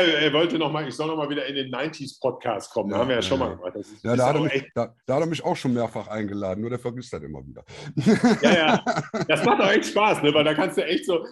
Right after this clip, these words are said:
Speaker 1: dann irgendwie, ich war einmal schon da und dann musste ich mir halt, äh, dann gibt er mir immer die Liste, ne?
Speaker 2: Mhm.
Speaker 1: Gibt er dir eine Liste aus. Und jetzt haben wir ja schon viele Filme gesehen, aber selbst da, dann merkst du, wie viele Filme man nicht gesehen hat.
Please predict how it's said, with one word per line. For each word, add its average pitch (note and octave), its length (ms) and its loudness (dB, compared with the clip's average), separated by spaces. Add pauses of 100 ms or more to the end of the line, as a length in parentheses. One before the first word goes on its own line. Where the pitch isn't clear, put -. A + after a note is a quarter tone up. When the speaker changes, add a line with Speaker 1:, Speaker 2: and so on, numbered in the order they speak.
(160)
Speaker 1:
dann C#3+ 180 -2
irgendwie, D3 380 -2
ich B2+ 120 -12
war D3+ 200 -2
einmal D4+ 240 -4
schon F#3 240 -6
da F#3+ 220 0
und D3+ 100 -4
dann C3 160 -6
musste E3+ 260 -8
ich D3+ 80 -12
mir D3+ 140 0
halt, C#3 240 -4 (100)
äh, A#2+ 100 -6
dann A#2+ 160 -4
gibt D#3 160 -2
er D#3+ 80 4
mir C#3 100 2
immer C3+ 120 2
die B2 120 0
Liste, D#3+ 420 -2
ne? D3 80 0 (240)
Speaker 2:
Mhm. - 80 -20
Speaker 1:
Gibt C3+ 140 -14
er B2 100 -2
dir A#2+ 100 -2
eine A2 80 -4
Liste C#3 320 -4
aus. B2+ 80 -6 (480)
Und A#2+ 340 -4 (280)
jetzt A#2 240 -8
haben E3+ 140 0
wir D#3+ 120 6
ja A#2+ 120 4
schon A#2+ 360 -2
viele C#3 220 0
Filme C3+ 280 -2
gesehen, C#3+ 540 -2
aber B2+ 220 -4
selbst C3 260 -4
da, F3 160 -2
dann A#2 160 -4
merkst C#3 240 -4
du, C3 60 -14
wie C3 100 -8
viele C#3+ 280 -4
Filme D#3 220 0
man A#2 160 -2
nicht - 220 -4
gesehen G#2 340 -8
hat. - 200 -6